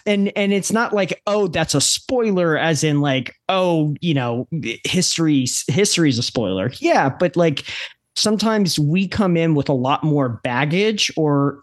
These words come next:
or a lot more knowledge than some other people are coming into this film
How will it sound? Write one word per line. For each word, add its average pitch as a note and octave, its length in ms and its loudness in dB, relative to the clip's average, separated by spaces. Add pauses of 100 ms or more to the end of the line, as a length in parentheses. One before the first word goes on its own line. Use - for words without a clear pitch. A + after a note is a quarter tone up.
or D3 140 0
a C3+ 60 2
lot D3 200 2
more D3 200 2
knowledge C3 680 0
than A#2+ 400 0
some D3 300 0
other C3+ 200 0
people B2+ 520 -2
are A#2+ 320 0
coming C3 340 -2
into B2+ 240 -2
this A#2+ 220 -2
film A#2 440 -2